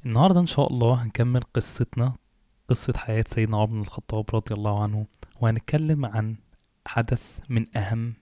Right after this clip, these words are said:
الأحداث في التاريخ الإسلامي، وهو حدث هجرة المسلمين من مكة المكرمة للمدينة المنورة، وهنتكلم فيه عن دور سيدنا عمر بن الخطاب رضي الله عنه المهم جدًا إن هو يحمي المهاجرين.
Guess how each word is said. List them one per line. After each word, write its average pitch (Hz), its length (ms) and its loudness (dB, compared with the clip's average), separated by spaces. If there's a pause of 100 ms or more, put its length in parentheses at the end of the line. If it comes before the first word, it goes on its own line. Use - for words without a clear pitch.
(140)
الأحداث 113 520 -4
في - 80 -14
التاريخ 101 420 -4
الإسلامي، 127 500 -4 (500)
وهو 127 260 6
حدث 113 380 0 (400)
هجرة 117 300 -2 (200)
المسلمين 104 680 -4 (460)
من 104 320 -4
مكة 123 240 -4
المكرمة 120 540 -2 (520)
للمدينة 104 340 -2
المنورة، 101 520 0 (540)
وهنتكلم 123 500 -2
فيه 123 340 -2
عن 101 340 -6
دور 110 440 2 (460)
سيدنا 107 360 -2
عمر 104 260 -2
بن 98 60 -2
الخطاب - 420 -4
رضي 101 160 0
الله 104 200 0
عنه 104 120 2
المهم 104 260 0
جدًا 110 460 -2 (260)
إن 113 80 -2
هو 107 240 4 (160)
يحمي 107 380 -4 (240)
المهاجرين. 95 560 -2